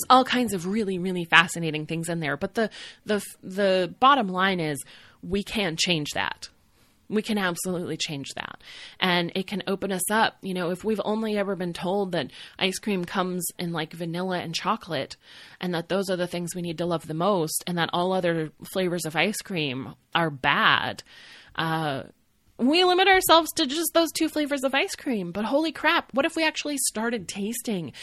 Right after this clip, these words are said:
and, and rolling those textures around in our mouth and trying them? We might not like all the flavors, but we can appreciate the variety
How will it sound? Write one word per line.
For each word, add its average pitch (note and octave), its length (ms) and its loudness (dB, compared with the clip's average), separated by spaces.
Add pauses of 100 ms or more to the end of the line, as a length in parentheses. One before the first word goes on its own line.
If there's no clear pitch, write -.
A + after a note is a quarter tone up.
(220)
and, F#3+ 300 -2 (120)
and F3+ 260 -2
rolling A#3+ 380 2
those F#3 220 -2
textures G#3+ 500 -4
around A#3+ 300 -2
in A3 80 -2
our F3+ 100 -4
mouth G#3+ 460 -2
and F#3+ 120 -4
trying C#4 360 -2
them? F#3+ 180 -2 (300)
We B3 100 0
might A#3 240 2
not G#3+ 220 0
like A#3+ 280 -2
all G3 220 2
the F3 80 -4
flavors, F#3+ 580 -2
but - 100 -10
we G3+ 80 -6
can F3+ 120 -6
appreciate G#3 800 -4
the E3+ 120 -4
variety C#3+ 800 -2